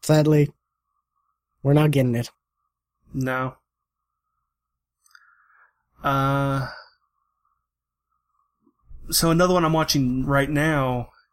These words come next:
Speaker 2: is Spice and Wolf.
Speaker 1: That's another one I've never watched. I've always
Speaker 2: And,
Speaker 1: seen,
Speaker 2: yep.
Speaker 1: never watched.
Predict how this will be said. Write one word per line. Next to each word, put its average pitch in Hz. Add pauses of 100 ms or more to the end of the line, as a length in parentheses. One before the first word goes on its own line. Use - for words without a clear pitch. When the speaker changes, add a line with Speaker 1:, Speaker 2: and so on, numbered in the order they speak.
(340)
Speaker 2:
is 127
Spice 147
and 127
Wolf. 131 (1500)
Speaker 1:
That's 160
another 180
one 156
I've 139
never 135
watched. 123 (720)
I've 135 (320)
always 139
Speaker 2:
And, 139
Speaker 1:
seen, 147
Speaker 2:
yep. 196
Speaker 1:
never 135
watched. 127